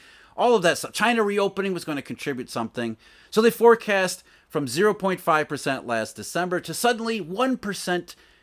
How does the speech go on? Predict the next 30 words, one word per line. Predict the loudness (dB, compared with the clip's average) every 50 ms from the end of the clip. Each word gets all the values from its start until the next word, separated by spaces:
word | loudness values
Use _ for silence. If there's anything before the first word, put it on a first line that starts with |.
| _ -10
in | -8 -4
March | 0 2 0 0 0 -2
of | -12 -10
twenty | -8 -6 -4 -4 -4
twenty-three. | -6 -6 -6 -6 -6 -4 -2 -2 -2 -2
Now, | -2 -4
one | -2 -2 -4
percent | -4 -4 -8 -8 -6 -6 -6 -4 -2
obviously | 0 0 0 0 -4 -8 -8 -8 -10 -8 -8
isn't | -8 -8 -10 -8
great, | -2 0 0 2 0 -2 -4 _ _ _ _ _ _ _ _ -8
but | -6 -4
it's | -4 -2
a | -2 -2
hell | -2 0 0 0 0 2
of | 0
a | 2
lot | 2 2 2 2 0
better | 0 0 0 0 -2
than | -2 -2 -4
the | -4 -4
alternative. | -4 -4 -4 -4 -4 -2 0 2 2 2 0 -2 -6 -10 _ _ _ _ _ _ -20 _ _
Since | -12 -8 -2 0 2 2 2 0 -2 2
March, | 4 4 4 4 2
however, | -2 -2 0 2 2 0 2 0 -2 -2 -2 -6 _ _ _ _ _ _ -6
they've | -4 -4 -2
been | -2 -2 -2 2
downgrading | 2 4 4 4 4 0 -2 -2 -2 0 0 0 -2 -4 -4
slowly, | -6 -8 -4 -2 -2 -2 0 0 -2 -2 -2 -4 -6 -6
incrementally, | -8 -8 -8 -8 -6 -2 -2 -2 -2 -2 -2 -4 -2 -2 -2 -2 -2 -4 -6 -8